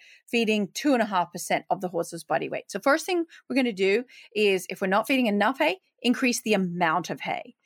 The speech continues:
Then we're going to evaluate what type of hay are you feeding. If you want weight gain and you're feeding a local grass hay that has next to no calories and protein and nutrients in it, and it's really just a filler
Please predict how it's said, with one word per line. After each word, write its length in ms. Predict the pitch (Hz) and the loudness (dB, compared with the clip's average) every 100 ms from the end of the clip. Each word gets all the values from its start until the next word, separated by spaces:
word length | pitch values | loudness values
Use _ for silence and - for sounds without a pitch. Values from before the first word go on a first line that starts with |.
| _ _ - | _ _ -8
Then 300 | 196 254 403 | 0 0 0
we're 100 | 427 | -2
going 300 | 370 262 254 | 0 2 0
to 140 | 277 247 | 0 0
evaluate 840 | 196 196 185 190 190 185 185 - _ _ _ _ _ _ | 2 0 2 0 -2 0 -2 -4 _ _ _ _ _ _
what 380 | 262 202 269 - | -2 2 2 0
type 300 | - 226 202 | -2 0 0
of 80 | 175 | -2
hay 220 | 170 117 | -2 -2
are 40 | |
you 140 | - - | -4 -10
feeding. 460 | - - 57 - _ _ - - - | -12 -14 -14 -18 _ _ -20 -20 -6
If 160 | 196 185 | -4 -2
you 240 | 190 233 | 0 0
want 240 | 285 311 - | 2 2 2
weight 280 | 214 202 - | 0 0 0
gain 340 | 147 139 208 | 0 0 0
and 220 | 202 185 | 0 2
you're 120 | 180 | 2
feeding 360 | 190 240 214 196 | 2 0 0 2
a 80 | 165 | 2
local 420 | 170 190 262 240 | 2 2 2 -2
grass 360 | 233 190 196 - | 0 0 0 0
hay 340 | 185 165 156 | 0 2 2
that 240 | 156 - | 0 -2
has 440 | 170 165 160 156 - | -2 0 0 -2 -10
next 420 | - 180 190 208 | -8 -4 -2 -4
to 80 | - | -2
no 180 | 208 196 | 0 0
calories 720 | 196 180 180 175 170 170 170 | 0 2 2 2 0 -2 -4
and 140 | 170 | -4
protein 480 | 185 170 165 165 170 | 0 0 -2 -6 -6
and 120 | 165 | -4
nutrients 600 | 175 226 226 185 165 147 | 0 0 0 -4 -4 -4
in 120 | 156 151 | -4 -4
it, 120 | - | -4
and 80 | 170 | -8
it's 160 | - | -8
really 240 | 175 175 165 | -6 -6 -6
just 220 | 160 156 | -8 -8
a 80 | 156 | -8
filler 560 | - 269 175 131 247 | 0 2 4 2 0